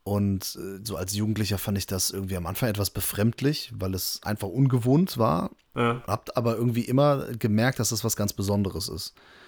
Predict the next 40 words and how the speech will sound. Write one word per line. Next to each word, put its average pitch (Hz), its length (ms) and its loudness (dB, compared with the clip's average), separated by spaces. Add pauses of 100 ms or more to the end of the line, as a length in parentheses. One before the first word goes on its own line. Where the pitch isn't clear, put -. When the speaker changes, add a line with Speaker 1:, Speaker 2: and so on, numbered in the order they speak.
(260)
Speaker 1:
Und 92 280 -4
ja, 87 140 -8
klar, - 360 -10
also 80 140 -6
mit 85 120 -4
der 85 100 -4
Zeit - 220 -6
hat 82 60 -8
man 80 120 -8
das, - 380 -8
hab 90 160 -14
ich - 60 -12
das - 100 -8
natürlich 85 280 -8
lieben 117 280 2
gelernt 95 400 0
und 85 140 -4
jetzt, - 340 -4
äh, 80 260 -8
ist - 140 -8
man 73 100 -6
natürlich - 440 -10 (200)
Fan - 480 -4
davon, 73 420 -10
ne? 82 140 -10 (420)
Speaker 2:
Natürlich. 98 680 -2
Und 98 260 -10
Goblin 110 300 2
höre 113 140 4
ich 107 100 0
mir 107 100 -2
auch 104 100 -4
immer 101 180 0
ganz 101 320 -4
gerne 101 340 -2
losgelöst 101 640 -2
von 95 120 -6
den 92 120 -4
Filmen 90 380 -4
an. 98 180 -6